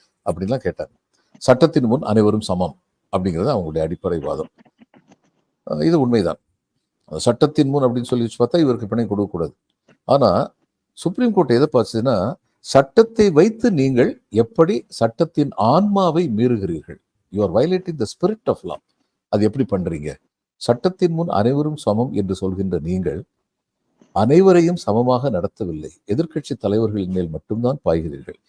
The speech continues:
இதெல்லாம் அவங்க மனசுல வச்சிருந்திருப்பாங்க நிச்சயமா, வெளியில சொல்லல. முக்கியமான விஷயம் என்னன்னா, சட்டம் மக்களுக்காகத்தானே ஒழிய மக்கள் சட்டத்திற்காக இல்லை. மக்களுக்காகத்தான் சட்டம் இயற்றப்பட்டது.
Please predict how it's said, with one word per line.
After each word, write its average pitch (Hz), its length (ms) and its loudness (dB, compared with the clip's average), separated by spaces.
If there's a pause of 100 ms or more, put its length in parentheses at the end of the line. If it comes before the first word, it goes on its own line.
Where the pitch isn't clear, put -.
(180)
இதெல்லாம் 127 260 6
அவங்க 147 140 0
மனசுல 143 280 0
வச்சிருந்திருப்பாங்க 98 520 -4
நிச்சயமா, 78 280 -14
வெளியில 113 300 2
சொல்லல. 76 240 -14 (560)
முக்கியமான 165 460 0
விஷயம் 120 300 -2
என்னன்னா, 98 460 -2 (1000)
சட்டம் 185 800 2 (560)
மக்களுக்காகத்தானே 110 1400 4
ஒழிய 95 440 0 (220)
மக்கள் 180 420 4
சட்டத்திற்காக 131 640 2
இல்லை. 95 340 0 (1700)
மக்களுக்காகத்தான் 175 1000 4
சட்டம் 131 400 -2
இயற்றப்பட்டது. 98 600 -6